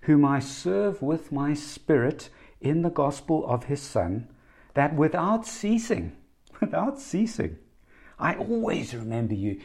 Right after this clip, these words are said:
in my prayers." Can you see the repetition? "I mention you always in my prayers." Notice that phrase. Notice that phrase, "without ceasing."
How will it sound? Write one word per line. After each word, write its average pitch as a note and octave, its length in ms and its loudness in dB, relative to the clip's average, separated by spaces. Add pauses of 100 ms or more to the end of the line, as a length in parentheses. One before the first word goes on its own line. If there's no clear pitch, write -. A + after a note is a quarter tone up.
(160)
in A#2+ 160 0
my A2 180 2
prayers." F#2+ 460 -6 (240)
Can D#3+ 140 -8
you D3 80 -6
see G3 180 -8
the D3+ 120 -2
repetition? C#3+ 640 -2 (380)
"I B2 120 2
mention D3 500 4
you G#2+ 220 0 (500)
always G#2+ 640 6 (480)
in A2 160 0
my G2+ 160 0
prayers." F#2+ 580 -2 (880)
Notice F#3 360 -2
that G#2+ 200 0
phrase. D#2+ 460 -8 (340)
Notice E3 380 -8
that D3+ 200 -8
phrase, A2 320 0
"without B2 460 -2
ceasing." A2 540 -10